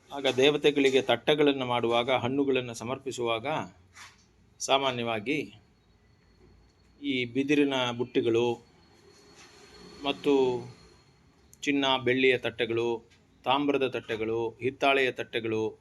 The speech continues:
ಮರದ ತಟ್ಟೆಗಳನ್ನು ಬಳಸ್ತೀವಿ. ಇದೆಲ್ಲವನ್ನೂ ಕೂಡ ಒಂದು ಶುದ್ಧತೆಯ ಭಾಗವಾಗಿ, ನೈಸರ್ಗಿಕವಾಗಿ ಇರಲಿ, ಮಡಿ ಇರಲಿ ಅನ್ನುವಂತಹ ದೃಷ್ಟಿಯಿಂದ ಬಳಸ್ತಾರೆ. ಹಾಗೆ ಹಿತ್ತಾಳೆ ಮತ್ತು ತಾಮ್ರವನ್ನು ಬಳಸುವಾಗ ಅತ್ಯಂತ ಹೆಚ್ಚು ಶುದ್ಧಿಯನ್ನು ಮಾಡಬೇಕಾಗ್ತದೆ.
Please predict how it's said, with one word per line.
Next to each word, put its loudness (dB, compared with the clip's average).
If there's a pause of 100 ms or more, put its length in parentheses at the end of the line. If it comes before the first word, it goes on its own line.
ಮರದ -2
ತಟ್ಟೆಗಳನ್ನು -6
ಬಳಸ್ತೀವಿ. -6 (220)
ಇದೆಲ್ಲವನ್ನೂ -4
ಕೂಡ -4 (1300)
ಒಂದು -2
ಶುದ್ಧತೆಯ 4
ಭಾಗವಾಗಿ, 2
ನೈಸರ್ಗಿಕವಾಗಿ 0
ಇರಲಿ, 0
ಮಡಿ -2
ಇರಲಿ 0 (140)
ಅನ್ನುವಂತಹ -6 (100)
ದೃಷ್ಟಿಯಿಂದ -6
ಬಳಸ್ತಾರೆ. -4 (1500)
ಹಾಗೆ 4
ಹಿತ್ತಾಳೆ 4
ಮತ್ತು 0
ತಾಮ್ರವನ್ನು 0
ಬಳಸುವಾಗ -2
ಅತ್ಯಂತ -2
ಹೆಚ್ಚು -4
ಶುದ್ಧಿಯನ್ನು 0
ಮಾಡಬೇಕಾಗ್ತದೆ. -4